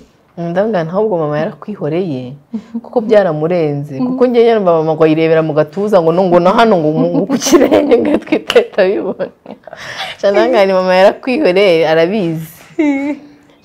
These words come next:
Speaker 1: Mama yigera no kumbwira ati, "Ubwire uriya mukobwa."
Speaker 2: Mhm.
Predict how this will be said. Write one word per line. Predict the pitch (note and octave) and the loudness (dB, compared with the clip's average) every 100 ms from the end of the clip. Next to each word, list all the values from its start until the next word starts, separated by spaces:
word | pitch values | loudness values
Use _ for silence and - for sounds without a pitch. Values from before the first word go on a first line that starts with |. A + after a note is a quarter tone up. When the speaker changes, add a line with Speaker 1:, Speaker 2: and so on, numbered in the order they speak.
| - | -8
Speaker 1:
Mama | G#3+ A3 A3 | -2 2 2
yigera | G3+ G#3+ A3 | 4 4 4
no | C4+ | 2
kumbwira | - B3+ C4 A#3+ F#3 E3 | 0 -2 -2 -2 0 0
ati, | D#3+ - G3 - _ _ _ - | 0 -8 -14 -14 _ _ _ -10
"Ubwire | G3 F#3+ A3+ C4 | -8 -4 0 2
uriya | C4+ A#3+ E3+ | 2 2 0
mukobwa." | D#3+ - A#3+ G3 F#3 F3 - | -4 -2 2 2 2 -4 -6
Speaker 2:
Mhm. | B3+ A#3+ | -6 -6